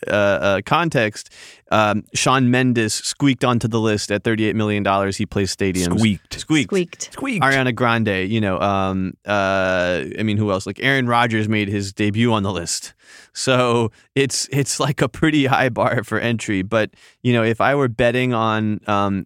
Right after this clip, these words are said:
Speaker 1: who would be the next sort of, like, mid-career superstar to, to finally crack through, I think somebody like Sam Smith.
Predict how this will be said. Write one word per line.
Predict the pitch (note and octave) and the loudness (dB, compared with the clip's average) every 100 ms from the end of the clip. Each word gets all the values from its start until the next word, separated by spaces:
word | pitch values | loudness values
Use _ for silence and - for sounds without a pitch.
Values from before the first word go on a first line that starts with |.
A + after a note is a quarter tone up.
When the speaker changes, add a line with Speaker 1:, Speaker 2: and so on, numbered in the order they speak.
| - | -4
Speaker 1:
who | C3 | 0
would | B2+ A2+ | 0 2
be | A#2+ | 0
the | A2 | 0
next | G#2+ G#2+ A2 - | 0 0 -2 -6
sort | - B2+ A2 | -6 -2 0
of, | G2+ | 0
like, | A2 G2 F#2 - _ | 0 0 -2 -12 _
mid-career | - B2+ A#2 - B2 A2 A2 A2 A2 G#2+ | -2 0 0 -2 -2 0 2 2 2 0
superstar | - A2+ A#2+ - B2 B2+ C#3 C3 _ _ | -4 -4 -4 0 0 2 0 -4 _ _
to, | - A#2+ | -6 -6
to | G#2+ A2+ | -4 -4
finally | - A#2 A2 G#2+ | 0 0 0 -2
crack | G2 - A2+ - | -2 -2 -2 -2
through, | - A#2 A2+ | -2 -2 0
I | |
think | A2 A2 | -4 -4
somebody | A2+ A2+ A2 | -4 -2 0
like | G2+ G2 | -2 -4
Sam | - G#2 | -4 -4
Smith. | G#2 A#2 B2 C#3+ | -2 -2 -2 -2